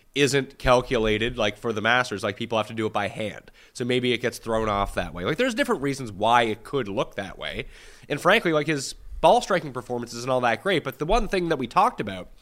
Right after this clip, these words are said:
at the time last summer for the Open Championship was how well players do at Saint Andrews and how well players do at Augusta. A lot of crossover there.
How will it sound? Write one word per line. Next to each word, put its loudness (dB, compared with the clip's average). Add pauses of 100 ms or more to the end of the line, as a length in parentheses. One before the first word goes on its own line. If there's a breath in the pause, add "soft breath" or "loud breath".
(300 loud breath)
at 4
the 2
time 4
last 4
summer -4 (380)
for -8
the 2
Open 4
Championship -4
was 2 (260 soft breath)
how 4
well 2
players 0
do -4
at -8
Saint -2
Andrews -4 (140)
and -8
how -2
well 0
players -2
do -4
at -2
Augusta. -4 (280)
A -20
lot 0
of -6
crossover -4
there. -16